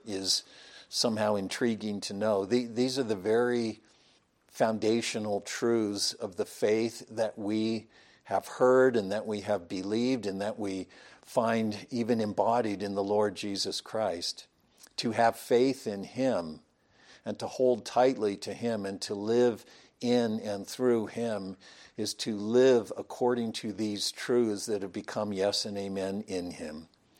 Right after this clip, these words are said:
And so I pray, Father, for each one here that,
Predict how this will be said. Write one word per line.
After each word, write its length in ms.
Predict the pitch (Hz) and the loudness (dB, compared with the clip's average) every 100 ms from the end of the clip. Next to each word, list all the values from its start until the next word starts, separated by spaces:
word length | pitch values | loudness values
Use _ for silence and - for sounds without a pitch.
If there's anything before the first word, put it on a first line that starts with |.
| - - - _ - | -20 -20 -20 _ -8
And 120 | 113 | 2
so 160 | 131 | 6
I 100 | 123 | 6
pray, 360 | 120 - 147 156 | 6 4 6 6
Father, 360 | - 120 117 110 | 4 2 2 0
for 220 | - 107 | -4 -6
each 360 | 120 123 120 | -4 -4 -4
one 260 | 123 113 107 | -4 -4 -4
here 420 | 90 107 110 98 | -4 0 0 0
that, 380 | 90 98 98 - | 0 0 0 -4